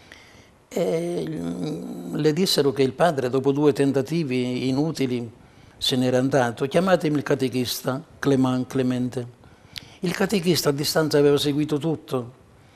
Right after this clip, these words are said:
Siccome ad un certo punto il marito vide che arrivava un parente della moglie, pensò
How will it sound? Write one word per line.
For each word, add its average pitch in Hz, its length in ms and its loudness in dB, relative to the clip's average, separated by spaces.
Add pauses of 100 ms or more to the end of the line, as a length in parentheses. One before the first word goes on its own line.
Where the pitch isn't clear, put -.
(640)
Siccome 208 480 0
ad 147 80 2
un 139 140 2
certo 147 280 -2
punto 135 300 0
il 151 100 2
marito 147 540 0
vide 127 460 0
che 135 180 2
arrivava 131 560 2
un 127 140 0
parente 143 420 4
della 131 220 2
moglie, 127 380 0
pensò 151 540 4